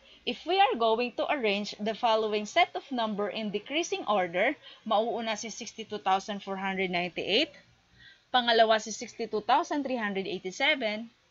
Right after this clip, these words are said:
six-, next ay si sixty-two thousand three hundred seventy-nine, sumunod ay si sixty-two thousand three hundred forty-five, and we have sixty-two thousand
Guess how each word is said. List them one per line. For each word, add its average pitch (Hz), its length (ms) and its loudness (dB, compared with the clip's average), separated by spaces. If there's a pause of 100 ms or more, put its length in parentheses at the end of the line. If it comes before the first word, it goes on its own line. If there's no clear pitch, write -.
(760)
six-, - 320 -10
next 269 400 2
ay 240 80 8
si 226 160 -4
sixty-two 214 480 -4
thousand 302 480 4
three 233 160 -6
hundred 202 320 -2
seventy-nine, 175 800 -6 (640)
sumunod 269 720 2
ay 220 160 4
si 202 160 -8
sixty-two - 640 -8
thousand 339 480 2
three 233 160 -2
hundred 190 400 -2
forty-five, 190 640 0 (400)
and 311 320 -2
we 285 160 -4
have 277 560 -2
sixty-two 269 640 -6
thousand 269 560 0